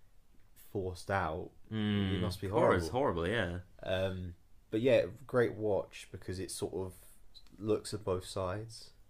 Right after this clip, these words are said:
Speaker 2: That's cool.
Speaker 1: Um,
Speaker 2: It's non-objective.
Speaker 1: yeah.
Speaker 2: I like to
Speaker 1: Uh,
Speaker 2: hear it. The
Speaker 1: and
Speaker 2: Streets. The Street.
Speaker 1: The Street.
Speaker 2: The Street. Yeah, I
Speaker 1: Yeah.
Speaker 2: did look that up. Sounds cool.
Speaker 1: And I also recommend a musician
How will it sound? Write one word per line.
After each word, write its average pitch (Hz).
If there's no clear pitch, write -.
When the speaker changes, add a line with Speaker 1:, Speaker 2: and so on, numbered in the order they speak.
Speaker 2:
That's 110
cool. 90
Speaker 1:
Um, 85
Speaker 2:
It's 90
non-objective. 92
Speaker 1:
yeah. 90
Speaker 2:
I 95
like 101
to 101
Speaker 1:
Uh, 98
Speaker 2:
hear 135
it. -
The 95
Speaker 1:
and 104
Speaker 2:
Streets. -
The 110
Street. -
Speaker 1:
The 107
Street. -
Speaker 2:
The -
Street. 101
Yeah, 104
I -
Speaker 1:
Yeah. 104
Speaker 2:
did 90
look 87
that 82
up. 85
Sounds 90
cool. 90
Speaker 1:
And 131
I -
also 151
recommend 127
a 101
musician 107